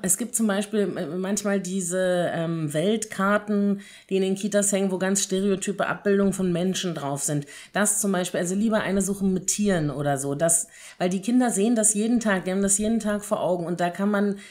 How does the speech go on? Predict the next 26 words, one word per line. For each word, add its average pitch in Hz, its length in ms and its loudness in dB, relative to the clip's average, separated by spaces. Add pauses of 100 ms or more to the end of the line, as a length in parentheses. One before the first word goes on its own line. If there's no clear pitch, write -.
(160)
noch 247 200 2
so 233 160 -2
viel 226 200 -2
drüber 208 320 2
reden. 214 260 0
Es 196 220 0
macht 202 260 0
dieses 185 380 -2
Bild, 254 340 -2
ist - 160 0
so 214 220 0
eine, 226 240 0
hat 196 120 -4
so 233 120 0
eine 240 120 0
starke 220 560 -2
Wirkung, 196 360 -2
dass 180 180 -2
das 190 160 -2
in 220 140 0
der 196 160 -2
Regel 202 220 -4
mit 202 160 -2
Kindern 208 340 -2
eher 196 240 -2
nicht 202 300 -2